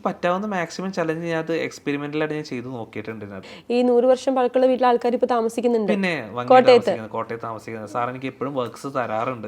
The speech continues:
Speaker 2: തരാറുണ്ട്.
Speaker 1: അതെ, എനിക്ക് സാറെ വിളിച്ച് എനിക്ക് ആഷിക്ക് ഭയങ്കര ഹാപ്പിയാണ്. ഞാൻ അവരെ, അവരെ കിടന്നിട്ട് ഫാമിലി ആയിട്ട് പോലെയാണ് ഞാൻ മുന്നോട്ട് പോയിക്കൊണ്ടിരിക്കുന്നത്.
Speaker 2: തീർച്ചയായിട്ടും ഒരു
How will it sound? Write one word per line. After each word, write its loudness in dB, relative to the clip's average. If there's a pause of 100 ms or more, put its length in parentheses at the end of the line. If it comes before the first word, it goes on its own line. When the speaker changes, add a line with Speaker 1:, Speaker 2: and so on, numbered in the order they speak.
Speaker 2:
തരാറുണ്ട്. 2
Speaker 1:
അതെ, -4
എനിക്ക് -6
സാറെ -4
വിളിച്ച് -6
എനിക്ക് -8 (260)
ആഷിക്ക് -4
ഭയങ്കര -6
ഹാപ്പിയാണ്. -6
ഞാൻ -6
അവരെ, 0
അവരെ -2
കിടന്നിട്ട് -6
ഫാമിലി -4
ആയിട്ട് -2
പോലെയാണ് 0
ഞാൻ -8
മുന്നോട്ട് -10
പോയിക്കൊണ്ടിരിക്കുന്നത്. -8
Speaker 2:
തീർച്ചയായിട്ടും 4
ഒരു 4